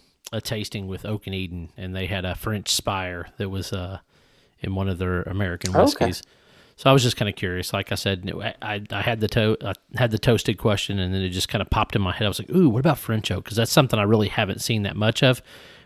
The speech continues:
Speaker 1: but it definitely had a flavor that I enjoyed. But I,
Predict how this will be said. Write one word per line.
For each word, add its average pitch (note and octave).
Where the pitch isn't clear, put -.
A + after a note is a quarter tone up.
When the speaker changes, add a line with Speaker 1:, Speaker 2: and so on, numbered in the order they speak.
Speaker 1:
but B2+
it G#2
definitely C3
had G2+
a F#2+
flavor G#2
that F#2
I F2
enjoyed. G#2
But F#2
I, F2+